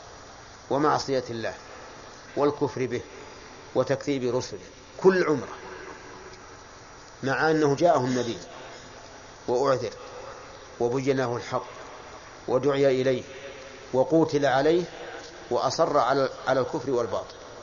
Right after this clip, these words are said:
كيف من نقول إن هذا لا، لا، لا، لا يؤبد عذابه؟ والآيات في هذا صريح، فالحكمة تقتضي هذا،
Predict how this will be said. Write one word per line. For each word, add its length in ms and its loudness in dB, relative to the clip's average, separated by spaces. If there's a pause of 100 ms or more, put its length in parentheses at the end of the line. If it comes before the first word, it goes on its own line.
(300)
كيف 140 -2
من 120 0
نقول 300 -2 (720)
إن 160 -2
هذا 240 2
لا، 240 -2
لا، 120 -4 (720)
لا، 180 4
لا 260 0
يؤبد 500 0 (360)
عذابه؟ 400 2 (1300)
والآيات 360 6
في 140 2
هذا 140 4
صريح، 320 0 (880)
فالحكمة 600 2
تقتضي 380 2
هذا، 240 -2